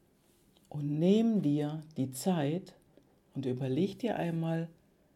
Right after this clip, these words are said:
was du wirklich willst. Und zwar nicht in einer Opferhaltung, sondern in einer Schöpferhaltung. Was willst du im nächsten Jahr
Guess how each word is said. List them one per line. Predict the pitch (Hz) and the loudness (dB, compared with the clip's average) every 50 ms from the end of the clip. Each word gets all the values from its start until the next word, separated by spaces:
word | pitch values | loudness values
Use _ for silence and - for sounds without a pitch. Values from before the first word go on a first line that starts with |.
| _ _ _ _ - | _ _ _ _ -4
was | 139 139 139 - - - - - | -2 -2 -2 -2 -6 -12 -12 -4
du | - 190 208 220 226 226 226 254 - - - _ _ _ _ _ 147 | 0 0 2 2 0 0 -2 -2 -4 -6 -18 _ _ _ _ _ -4
wirklich | 147 151 156 156 - - - 156 156 156 - - - | -2 0 0 -2 -4 -6 -6 -6 -6 -6 -10 -14 -4
willst. | - 131 139 - - - - - - _ - - _ - _ _ _ _ _ _ _ - - - - - - - - - - | 2 4 6 6 4 2 -8 -14 -16 _ -20 -20 _ -20 _ _ _ _ _ _ _ -20 -18 -16 -16 -14 -16 -16 -16 -6 -2
Und | 208 196 196 | -2 -2 2
zwar | - 220 214 | 6 6 8
nicht | 220 240 302 - 269 | 8 8 8 8 6
in | 226 202 - | 4 4 4
einer | 185 185 180 185 - - | 4 6 6 6 6 4
Opferhaltung, | - - - - - 196 170 156 147 147 139 139 139 - 151 143 175 190 190 - - - _ _ _ _ _ _ _ _ _ _ _ _ | 4 2 2 -4 -4 -2 -2 0 2 2 2 0 0 -2 -2 0 0 0 -2 -4 -10 -18 _ _ _ _ _ _ _ _ _ _ _ _
sondern | - - 170 170 170 170 170 170 170 170 170 170 - _ _ _ _ _ _ _ - | -2 2 2 4 4 4 2 2 0 -2 -4 -6 -10 _ _ _ _ _ _ _ -4
in | - 165 160 | -2 -2 -2
einer | - - - 165 165 170 180 | 0 -2 -2 0 0 0 0
Schöpferhaltung. | 190 - - 403 392 - - - 180 143 135 127 127 - 127 - - - - 95 - - - _ _ _ _ _ _ _ _ _ - | 0 4 4 4 4 4 -2 -2 -2 -2 -2 -2 -2 -4 -4 -8 -12 -12 -12 -12 -14 -16 -20 _ _ _ _ _ _ _ _ _ 0
Was | - 196 240 285 285 - - - - | 4 4 4 4 2 -6 -8 -2 2
willst | 185 185 185 185 185 - - - | 4 6 6 4 2 -6 -2 0
du | 185 185 180 185 185 185 - - _ _ _ _ _ _ _ _ _ _ _ _ _ _ _ _ _ _ _ _ _ _ - | 2 4 4 2 2 -2 -10 -20 _ _ _ _ _ _ _ _ _ _ _ _ _ _ _ _ _ _ _ _ _ _ -6
im | - 139 139 131 139 | -2 -2 0 2 2
nächsten | 170 202 233 240 - - - 277 262 | 2 2 2 2 -2 -4 0 2 4
Jahr | 247 185 156 143 139 143 160 190 | 4 4 4 2 2 0 -2 -4